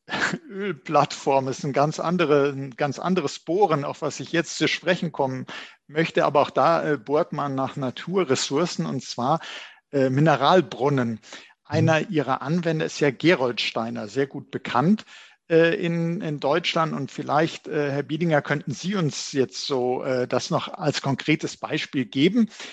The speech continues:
Speaker 1: Äh, wir haben das eben gehört, Erdölplattform, aber man bohrt jetzt eben auch in der Eifel ja nach Mineralwasser.
Speaker 2: Hm.
Speaker 1: Und, ähm,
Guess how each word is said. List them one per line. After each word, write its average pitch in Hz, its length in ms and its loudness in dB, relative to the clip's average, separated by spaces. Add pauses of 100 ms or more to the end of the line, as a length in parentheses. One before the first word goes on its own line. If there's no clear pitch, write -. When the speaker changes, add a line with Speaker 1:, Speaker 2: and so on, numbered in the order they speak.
(200)
Speaker 1:
Äh, 139 240 4
wir 120 140 0
haben 156 120 -4
das 143 200 -4
eben 127 200 -6
gehört, 131 400 -2
Erdölplattform, 170 1040 2
aber 127 220 0
man 123 240 -4
bohrt 160 320 2
jetzt 135 180 2
eben 139 240 -4
auch - 260 -6
in 135 200 -8
der 127 160 -4
Eifel 170 320 0
ja 135 120 2
nach 120 180 -4
Mineralwasser. 147 840 0 (560)
Speaker 2:
Hm. 135 180 2
Speaker 1:
Und, 160 500 0
ähm, 151 520 4